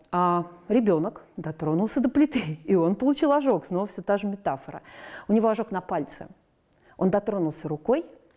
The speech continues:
и ожог у него на пальце, не на попе, не на ноге, не на голове и не на щеке. Он дотронулся рукой, и ожог оказался именно в этом месте. Ам, когда мы наказываем вот этого, а, ребенка, который в магазине украл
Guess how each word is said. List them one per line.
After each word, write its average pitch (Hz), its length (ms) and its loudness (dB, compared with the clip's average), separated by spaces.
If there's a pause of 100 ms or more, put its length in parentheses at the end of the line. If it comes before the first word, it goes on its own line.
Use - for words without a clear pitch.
(140)
и 185 100 4
ожог 151 440 0
у 277 40 0
него 156 340 -2
на 170 160 -8
пальце, 165 540 -4 (120)
не 175 180 -2
на 180 140 2
попе, 170 540 -2 (160)
не 165 220 2
на 156 120 4
ноге, 165 540 0 (120)
не 160 180 2
на 151 100 0
голове 160 440 0
и - 200 -6
не 175 120 4
на 170 120 2
щеке. 160 500 -6 (800)
Он 214 180 6
дотронулся 170 600 0
рукой, 294 440 0
и 170 60 0
ожог 165 300 0
оказался 160 440 -6
именно 202 220 -4
в 165 40 0
этом 170 240 -4
месте. 160 480 -4 (600)
Ам, 180 420 2 (120)
когда 247 200 2
мы 294 80 4
наказываем 247 480 0
вот 202 160 -4
этого, 185 580 0 (680)
а, 160 440 0
ребенка, 190 380 2
который 165 260 -2
в 160 60 0
магазине 175 440 0
украл 294 340 0